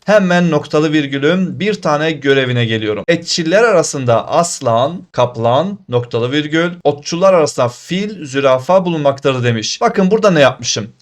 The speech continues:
Öncelikle temizleyeyim sizin için. Şöyle bir şey yaptım. Aslan ve kaplan eş görevliydi. Daha sonra ben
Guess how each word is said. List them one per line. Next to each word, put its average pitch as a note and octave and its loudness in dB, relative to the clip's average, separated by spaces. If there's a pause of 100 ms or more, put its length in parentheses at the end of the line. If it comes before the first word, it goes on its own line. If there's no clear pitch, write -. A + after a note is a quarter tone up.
Öncelikle F#3+ -2
temizleyeyim C3+ 0
sizin G#2+ -6
için. D3 -4
Şöyle B3+ 0
bir E3 0
şey E3+ 4
yaptım. A#2 2
Aslan A3+ 2
ve F3+ 4
kaplan B2+ 0
eş G#3+ 0
görevliydi. F#3 0 (120)
Daha G3+ 2
sonra G3+ 2
ben F#3+ 2